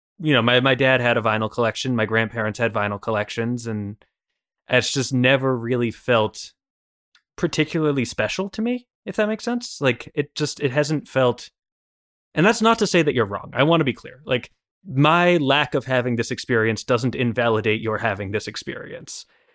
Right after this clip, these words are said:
But I think that sort of may explain some of our sort of different higher level views on this, is that I am sort of coming from a place where that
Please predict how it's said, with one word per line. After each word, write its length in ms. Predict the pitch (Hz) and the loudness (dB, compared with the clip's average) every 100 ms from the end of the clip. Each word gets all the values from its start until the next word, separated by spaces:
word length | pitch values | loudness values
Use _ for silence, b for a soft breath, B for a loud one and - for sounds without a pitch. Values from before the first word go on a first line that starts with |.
| _ - | _ -2
But 80 | 123 | 2
I 60 | 120 | 2
think 180 | 147 | 2
that 140 | 143 123 | 2 0
sort 140 | 143 | 0
of 80 | 123 | -2
may 640 | 117 120 127 120 113 117 - _ _ _ - | 0 4 4 4 2 -2 -8 _ _ _ -2
explain 680 | 147 - - 139 139 131 | -2 -2 -2 2 4 2
some 300 | 120 - 123 120 | 0 0 2 2
of 300 | 113 110 - - | 0 -6 -18 -4
our 600 | 117 110 107 107 104 107 - _ _ _ _ _ | 0 2 2 2 0 -6 -20 _ _ _ _ _
sort 200 | - 123 | -2 -2
of 140 | 107 | 0
different 520 | 135 120 131 113 117 _ _ - | 0 0 0 -2 -2 _ _ -16
higher 480 | - 123 120 120 | -4 0 2 2
level 360 | 110 113 117 110 | 4 2 2 -2
views 360 | 101 104 120 147 | -2 -2 -2 -2
on 160 | 160 | -2
this, 380 | 165 220 - - _ _ _ _ - | -2 -6 -8 -16 _ _ _ _ 0
is 300 | 143 117 104 | 2 2 -4
that 300 | 110 113 - | 2 2 2
I 120 | 123 | 2
am 140 | 131 127 | 2 2
sort 200 | 143 117 | 0 -4
of 80 | _ | _
coming 540 | - - 127 117 113 | -12 -2 0 0 -4
from 640 | - 123 117 107 104 104 - _ _ _ - | -8 -2 0 0 -4 -6 -12 _ _ _ -4
a 100 | 127 | -2
place 440 | - 127 120 - | 2 2 2 0
where 120 | 120 | -2
that 300 | 120 123 - | 2 0 0